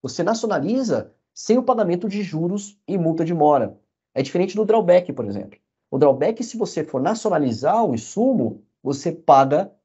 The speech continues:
juros e multa de mora, além do tributo que deixou de ser pago. O recof não. Então, o recof, né, o produto entra com tributo suspenso,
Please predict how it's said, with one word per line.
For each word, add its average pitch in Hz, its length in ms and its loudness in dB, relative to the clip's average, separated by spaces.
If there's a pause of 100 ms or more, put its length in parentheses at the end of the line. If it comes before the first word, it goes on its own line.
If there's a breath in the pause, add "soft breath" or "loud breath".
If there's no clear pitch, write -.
(140)
juros 135 600 -4
e 135 120 -4
multa 117 240 -2
de 170 120 -4
mora, 123 520 0
além 123 340 0
do 147 120 -2
tributo 117 340 -4
que - 80 -14
deixou 131 200 -6
de 135 60 -14
ser 214 100 -2
pago. 127 340 2 (320)
O - 60 -8
recof 156 420 2
não. 147 220 -2 (440)
Então, - 120 2
o 180 40 2
recof, 185 720 2 (400)
né, 117 140 -4
o 135 80 -2
produto 131 440 -4
entra 190 300 -2
com 147 80 -6
tributo 113 340 -8
suspenso, - 580 -2